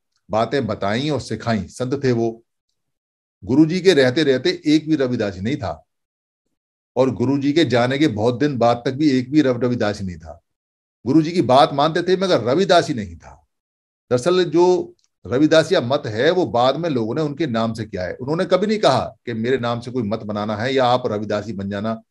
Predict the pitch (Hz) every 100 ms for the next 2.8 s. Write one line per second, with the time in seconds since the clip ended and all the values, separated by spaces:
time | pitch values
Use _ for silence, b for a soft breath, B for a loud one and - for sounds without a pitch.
0 | _ _ _ 95 123 139 113 120 131 127
1 | 110 127 131 113 123 113 117 113 117 120
2 | 101 95 101 101 104 98 95 92